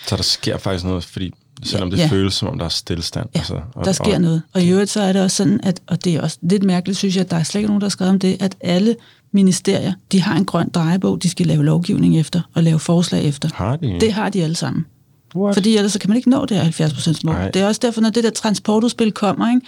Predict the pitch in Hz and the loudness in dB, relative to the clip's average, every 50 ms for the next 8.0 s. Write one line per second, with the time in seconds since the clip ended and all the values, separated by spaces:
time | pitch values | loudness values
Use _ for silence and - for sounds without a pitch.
0 | - - - - - - _ - 202 196 196 - - 202 202 196 - 214 196 - | -8 -20 -20 -20 -20 -18 _ 0 0 2 2 2 2 0 0 0 -2 -4 0 0
1 | 208 196 196 - _ _ - - - - - - 262 254 247 240 - - 226 226 | 0 0 -2 -6 _ _ -6 -4 -2 0 0 0 0 0 0 0 2 4 4 4
2 | 226 226 - 240 233 214 202 208 190 220 214 214 202 185 190 202 214 - - 220 | 4 2 0 -2 0 0 2 2 2 0 0 0 2 2 2 2 0 -2 -4 -4
3 | 220 226 220 196 185 196 220 214 - 170 175 175 180 185 208 208 208 208 196 185 | -2 -2 -2 -2 0 0 0 0 0 0 -2 0 0 0 0 0 0 0 0 2
4 | - 190 190 175 175 165 165 165 - - - 233 254 277 - 220 220 - - - | 2 2 4 4 4 2 2 0 -2 0 0 0 0 0 -2 -4 -4 -2 -2 -2
5 | - - - 226 - 185 185 185 - - 208 185 - 180 175 - 180 - - 294 | -2 -4 -6 -2 0 0 -2 -2 -2 -4 -4 -2 -2 -4 -2 -2 -4 -2 -2 -2
6 | 330 349 311 226 160 165 151 156 - 165 151 147 - 165 - 160 151 - - 160 | 0 2 0 2 2 2 0 0 0 -2 -2 -2 -2 0 0 0 0 0 0 0
7 | 143 - 147 156 143 - - 190 190 - 233 254 233 - - 185 190 233 262 285 | 0 0 -2 -2 -4 -2 -4 -4 -2 0 0 0 0 -2 -2 0 0 2 0 -2